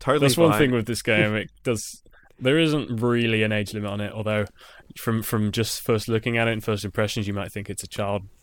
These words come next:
Speaker 2: a childish game. It's
Speaker 1: Yeah.
Speaker 2: definitely not. I think anyone can play this.
Speaker 1: Yeah, absolutely any-, anyone. It's, um, accessible to kids, and it's accessible to adults. It's very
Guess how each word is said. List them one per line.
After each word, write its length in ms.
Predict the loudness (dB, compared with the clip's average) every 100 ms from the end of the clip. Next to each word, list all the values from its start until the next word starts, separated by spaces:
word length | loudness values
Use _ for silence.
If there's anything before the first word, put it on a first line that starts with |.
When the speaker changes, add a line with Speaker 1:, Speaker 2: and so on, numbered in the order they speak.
| -12
Speaker 2:
a 40 |
childish 600 | -8 2 4 6 4 0
game. 440 | -2 0 0 -2 -4 -12 -20 -20 -2
It's 80 | 4
Speaker 1:
Yeah. 60 | 6
Speaker 2:
definitely 320 | 6 2 0
not. 240 | 0 -2
I 540 | -6 -20 -20 -20 _ -10
think 140 | -4
anyone 300 | -2 0 -2
can 80 | -4
play 180 | -4 -2
this. 320 | -2 -2 -4 -8 _ _ _ 0
Speaker 1:
Yeah, 240 | 2 2 -2
absolutely 440 | -6 -6 -4 -2 0
any-, 200 | -2 -2
anyone. 340 | -2 -2 -2 -4
It's, 300 | -6 -4 0
um, 280 | 0 0 -4
accessible 640 | -6 -4 -4 -2 -2 -2
to 540 | -4 -2 0 0 -2 -6 _
kids, 360 | -2 -2 -2 -6 -6
and 140 | -6
it's 140 | -6 -8
accessible 560 | -8 -4 -4 -4 -4 -4
to 140 | -4
adults. 460 | -2 -2 -2 -4 -8
It's 200 | -10 -6
very 600 | 0 2 2 0 -2